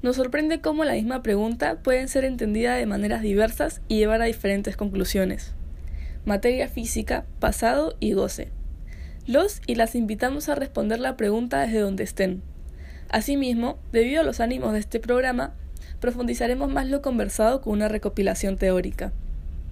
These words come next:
En los estudios sociológicos, el análisis del cuerpo empieza a difundirse en los años setentas como consecuencia de un distanciamiento de los razonamientos biológicos hacia un estudio de la corporalidad como construcción social.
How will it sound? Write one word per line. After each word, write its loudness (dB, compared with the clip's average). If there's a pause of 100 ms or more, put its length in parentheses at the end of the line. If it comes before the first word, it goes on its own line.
(920)
En 2
los 2
estudios 4
sociológicos, 0 (100)
el 2
análisis 0
del 0
cuerpo 0
empieza -2
a 0
difundirse 0
en 0
los -2
años -2
setentas -2 (460)
como 2
consecuencia 0
de 4
un 2
distanciamiento 0
de 0
los -4
razonamientos -2
biológicos -2 (340)
hacia 2
un 0
estudio 0
de 2
la 0
corporalidad 0
como -2
construcción -2
social. 0